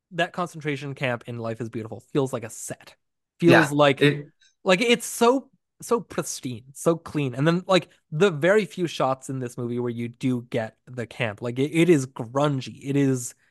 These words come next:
Speaker 1: it is, like, hobbled together. It, it, it really, like, it is, it's just, it is tough
Speaker 2: And it's
Speaker 1: to
Speaker 2: kind,
Speaker 1: watch.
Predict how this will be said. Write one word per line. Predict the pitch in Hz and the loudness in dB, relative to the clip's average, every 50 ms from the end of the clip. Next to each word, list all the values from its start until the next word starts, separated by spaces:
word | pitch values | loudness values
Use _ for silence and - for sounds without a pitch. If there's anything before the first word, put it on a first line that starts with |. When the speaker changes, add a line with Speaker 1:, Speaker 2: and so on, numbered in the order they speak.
| _ _ _ _ _ _ _ | _ _ _ _ _ _ _
Speaker 1:
it | - 156 156 | -4 0 0
is, | 143 127 127 - - - | 0 0 -2 -6 -10 -12
like, | 147 131 113 | -12 -12 -12
hobbled | - - - 147 160 180 180 160 139 135 | -12 -4 2 2 4 4 4 4 2 0
together. | - 131 117 123 123 123 123 123 101 - - | -2 -6 -4 -2 -2 -2 -2 -4 -6 -10 -8
It, | |
it, | 131 139 156 170 170 165 165 - - | -6 -4 2 4 4 4 4 2 0
it | 165 165 160 - _ _ _ _ _ - | 0 0 0 -2 _ _ _ _ _ -10
really, | 160 147 156 190 214 196 180 160 156 156 - - - | -6 0 4 4 6 6 4 4 0 -2 -8 -8 -2
like, | 175 151 147 139 | 0 0 0 2
it | 147 151 147 | 0 -2 -2
is, | 151 147 147 135 135 - - | -4 -4 -4 -4 -6 -10 -14
it's | 143 127 - - | -14 -14 -10 -10
just, | 127 113 - - - _ _ _ _ _ _ _ _ _ _ | -10 -10 -10 -14 -20 _ _ _ _ _ _ _ _ _ _
it | - 208 | -8 -6
is | 214 - - | -6 -4 0
tough | - - | 2 4
Speaker 2:
And | 247 302 | 6 6
it's | 320 302 - | 6 4 4
Speaker 1:
to | 302 | 4
Speaker 2:
kind, | 285 277 233 | 4 4 4
Speaker 1:
watch. | - - | 2 -2